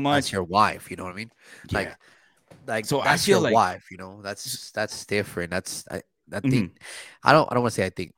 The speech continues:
Speaker 1: That's normal. That's the way you should be. That's why the way you should keep it kinda exciting and do whatever you can to make
Speaker 2: Yeah.
Speaker 1: that, you know, keep going, you know? It's,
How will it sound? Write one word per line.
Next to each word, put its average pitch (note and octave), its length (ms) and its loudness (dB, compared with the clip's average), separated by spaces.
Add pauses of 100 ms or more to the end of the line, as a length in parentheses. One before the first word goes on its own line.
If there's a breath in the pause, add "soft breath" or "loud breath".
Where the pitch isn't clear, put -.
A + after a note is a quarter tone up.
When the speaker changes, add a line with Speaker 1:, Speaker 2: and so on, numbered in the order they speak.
Speaker 1:
That's A2+ 340 4
normal. F#2 500 -4
That's F#2+ 220 -6
the G2+ 100 -4
way G2+ 100 -4
you F#2 140 -6
should F2 360 -4
be. F#2+ 220 -6
That's E2+ 220 -8
why F#2 100 -4
the F2+ 80 -6
way F#2 100 -6
you F2 120 -10
should - 180 -12
keep G2 220 -12
it F2+ 80 -10
kinda F2+ 240 -8
exciting F2+ 680 -6
and E2 140 -16
do F#2 80 -6
whatever F2+ 360 -8
you D#2+ 160 -14
can F2 360 -8
to - 120 -18
make F2 220 -10
Speaker 2:
Yeah. C3 140 -6
Speaker 1:
that, D#2+ 220 -6
you E2+ 80 -12
know, D#2+ 180 -10 (160)
keep - 260 -12
going, A2 300 -4
you D#2+ 60 -16
know? E2+ 100 -12
It's, - 360 -14